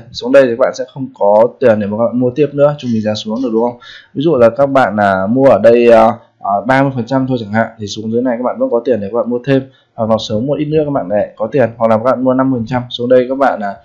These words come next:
mua năm mươi phần trăm nữa thì các bạn sẽ trung bình giá nó, à, đến tầm này là các bạn về bờ rồi, đúng không? Thay vì là các bạn phải lên tận đây với, mới về bờ được, đúng không? Đó,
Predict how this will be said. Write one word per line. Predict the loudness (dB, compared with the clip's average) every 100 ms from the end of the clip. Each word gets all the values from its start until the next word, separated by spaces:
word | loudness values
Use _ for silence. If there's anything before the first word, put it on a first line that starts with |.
| _ _
mua | 0
năm | 2 2
mươi | 0
phần |
trăm | -2 0
nữa | 0 -2
thì |
các | -4
bạn | -6
sẽ | -6 -12 -6
trung | -2
bình | 0 -2
giá | -2 0
nó, | 0 0 -2 -12 _
à, | -2 2
đến | 2 2
tầm | 2
này | 4 4
là | 4 2
các | 0
bạn | -2 0
về | 4 6
bờ | 6 6
rồi, | 4 4
đúng |
không? | 4 2 -2 _ -6
Thay | -4
vì | 0 2
là | 2
các |
bạn | 0 -2 -4
phải | -6
lên | -4
tận | -4 2
đây | 4
với, | 4 2 2 0 -6 _
mới | -2 2
về | 4
bờ | 4 4
được, | 2 0
đúng | -4
không? | -4 -4
Đó, | -6 -6